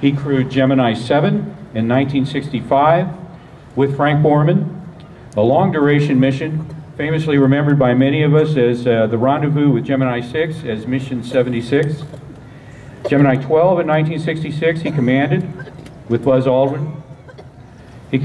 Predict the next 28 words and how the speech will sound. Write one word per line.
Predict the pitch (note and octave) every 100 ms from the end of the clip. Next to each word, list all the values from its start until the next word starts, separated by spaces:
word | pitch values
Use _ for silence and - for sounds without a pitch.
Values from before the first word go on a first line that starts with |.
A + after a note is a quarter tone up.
| -
was | A#2+ A#2+
command | B2 C#3 D3+ D3+
module | D3+ D3+ D3+ C#3+
pilot | F3 E3 F#3 E3
and | C3
navigator | C3+ C#3+ D3 D#3 D#3+
for | D#3+ B2+
Apollo | A#2+ C#3 C#3+ D#3
eight's | D#3+ D#3+
lunar | D#3 C#3+ D3 C#3
orbital | C#3+ D3 C#3
mission | C#3 D3 E3+ F#3 - - -
with | B2+ C3+
Frank | C#3+ D3 D3
Borman | C#3+ D3+ F3 F#3+ - -
and | A#2+ B2
William | B2+ B2+
Andrews, | B2+ B2+ C3+ E3+ - - - - - - - -
a | A#2+
mission | D3+ D#3 D3
that | -
proved | D3+ E3 E3
the |
capabilities | D3+ D#3+ D#3 C3+ D3 D#3 E3+ -
for | -
the | G#2+
landing | G#2+ B2+ D3+ D#3 D3+
missions | D3+ D3+ F#2+ F#2+